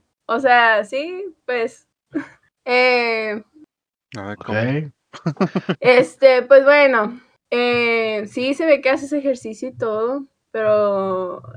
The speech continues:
Speaker 1: no sé si ahorita estás aumen-, tratando de aumentar. ¿Estás en temporada de engorda? No, estás ya
Speaker 3: Es di-,
Speaker 1: marcando.
Speaker 3: es diciembre, es diciembre, es temporada de engorda,
Speaker 2: Eso es
Speaker 3: ya.
Speaker 2: natural, <laughs> de
Speaker 3: <laughs> Sí,
Speaker 2: invierno
Speaker 3: es
Speaker 2: así.
Speaker 3: natural.
Speaker 1: Ah, es que, eh,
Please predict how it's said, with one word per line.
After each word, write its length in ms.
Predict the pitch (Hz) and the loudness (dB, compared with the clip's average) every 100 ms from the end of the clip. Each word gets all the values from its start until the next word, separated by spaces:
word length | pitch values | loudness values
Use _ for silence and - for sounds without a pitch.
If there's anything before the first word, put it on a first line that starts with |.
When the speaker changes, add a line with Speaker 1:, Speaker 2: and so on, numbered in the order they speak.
| - | -8
Speaker 1:
no 200 | 233 233 | -6 -4
sé 220 | 262 233 | 0 0
si 120 | 226 | 2
ahorita 260 | 262 226 220 | 2 2 -4
estás 240 | 233 240 254 | -4 -4 -6
aumen-, 360 | 254 226 202 - 208 | -8 -8 -10 -16 -10
tratando 460 | 220 220 214 202 | -8 -6 -8 -6
de 80 | 233 | -6
aumentar. 640 | 247 214 196 196 208 285 _ _ - | -6 -8 -8 -6 -8 -8 _ _ -20
¿Estás 280 | 226 214 214 | -14 -12 -10
en 220 | 233 226 | -12 -10
temporada 440 | 226 220 208 202 | -10 -10 -6 -4
de 140 | 226 226 | -4 -8
engorda? 480 | 220 220 262 294 294 | -8 -8 -6 -6 -8
No, 380 | 220 208 190 196 _ | -10 -8 -8 -12 _
estás 300 | _ 226 226 | _ -2 0
ya 80 | 240 | 0
Speaker 3:
Es 220 | 247 147 | 4 6
di-, 80 | 190 | 6
Speaker 1:
marcando. 140 | - 180 | 8 6
Speaker 3:
es 40 | 185 | 6
diciembre, 680 | 214 196 202 202 214 170 | 6 8 6 6 4 6
es 80 | 156 | 4
diciembre, 680 | 180 165 151 175 175 135 123 | 4 4 2 4 2 2 0
es 120 | - | -6
temporada 400 | 143 - 139 117 | -14 -4 -4 -2
de 80 | 143 | -4
engorda, 360 | 110 98 120 143 123 | -4 -6 -6 -8 -8
Speaker 2:
Eso 140 | 127 | -8
es 80 | 120 | 0
Speaker 3:
ya. 80 | 139 | 2
Speaker 2:
natural, 580 | 147 127 127 139 135 | 2 2 2 0 -4
<laughs> 20 | - | -2
de 80 | |
Speaker 3:
<laughs> 80 | 147 | -2
Sí, 140 | 143 190 | 4 4
Speaker 2:
invierno 280 | - - 139 | 6 4 6
Speaker 3:
es 80 | |
Speaker 2:
así. 80 | 202 | 4
Speaker 3:
natural. 520 | 214 - 240 226 208 202 | 4 4 8 10 8 6
Speaker 1:
Ah, 760 | 190 - 208 196 170 165 156 | 2 2 4 4 4 2 0
es 80 | 240 | 0
que, 160 | 175 294 | 4 4
eh, 80 | 277 | 4